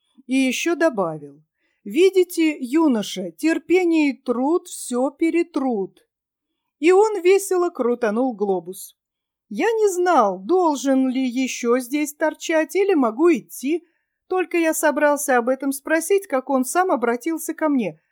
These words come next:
«Хотите, я сделаю вас дежурным по географическому кабинету?» Правду говоря,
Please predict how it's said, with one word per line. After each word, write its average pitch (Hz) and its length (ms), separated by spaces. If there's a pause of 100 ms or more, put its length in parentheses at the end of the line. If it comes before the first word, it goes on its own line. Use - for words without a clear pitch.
(480)
«Хотите, 330 760
я 302 200
сделаю 302 500
вас 285 260
дежурным 285 720
по 269 220
географическому 285 1160
кабинету?» 269 800 (920)
Правду 240 400
говоря, 240 500